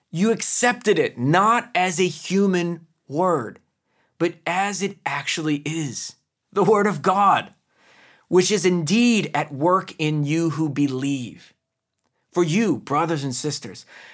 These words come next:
became imitators of God's churches in Judea,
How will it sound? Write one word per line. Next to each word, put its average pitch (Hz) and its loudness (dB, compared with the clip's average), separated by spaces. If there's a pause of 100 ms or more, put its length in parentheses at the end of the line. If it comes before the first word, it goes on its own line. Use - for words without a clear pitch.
became 185 -2 (140)
imitators 170 0
of 123 -4
God's 165 -2
churches 190 -2
in 160 -6
Judea, 160 -2